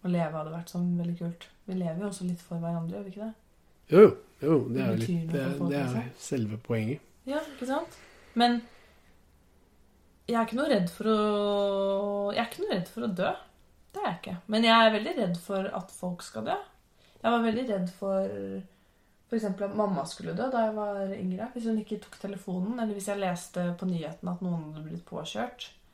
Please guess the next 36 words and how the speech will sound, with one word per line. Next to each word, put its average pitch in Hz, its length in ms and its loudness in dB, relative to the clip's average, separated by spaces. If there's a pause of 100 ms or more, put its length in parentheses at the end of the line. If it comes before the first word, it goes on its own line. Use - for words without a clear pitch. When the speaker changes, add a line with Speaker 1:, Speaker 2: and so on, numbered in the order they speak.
(500)
Speaker 1:
eller 170 460 0
at 175 160 -6
noen 180 240 0
hadde, 170 220 -4 (1120)
hvis 202 180 -2
jeg 196 160 4
leser 170 320 0
at 185 100 -2
noen 170 140 -2
har 175 100 0
hoppet 175 400 -10
utenfor 170 240 -8
en 165 100 -4
bygning, 160 300 -6
så 190 220 -8
tenker 175 340 -2
jeg 170 80 -10
på 170 140 -4
den 160 180 -2
ene 151 260 -4
vennen 160 220 -6
min 170 240 -2
som 175 160 -2
jeg 165 80 -2
er 165 80 -6
redd 151 160 -10
for, 180 80 -12
skjønner 175 320 -2
du? - 100 -18 (200)
At 180 100 -6
liksom, 175 320 2 (480)
det 196 220 2
der 220 160 6
surrer 180 340 -2
hele 170 160 -2
tiden 180 280 -6